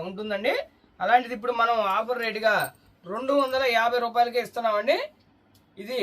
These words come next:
లిమిటెడ్ స్టాక్ అండి, సింగిల్ కలరే ఉందండి. ఇది శారీ కూడా చాలా బాగుంటుంది.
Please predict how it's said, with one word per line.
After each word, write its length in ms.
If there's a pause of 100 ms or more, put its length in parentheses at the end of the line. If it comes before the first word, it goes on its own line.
(140)
లిమిటెడ్ 340
స్టాక్ 240
అండి, 140 (100)
సింగిల్ 340
కలరే 280
ఉందండి. 260
ఇది 140 (1800)
శారీ 360
కూడా 220
చాలా 260
బాగుంటుంది. 440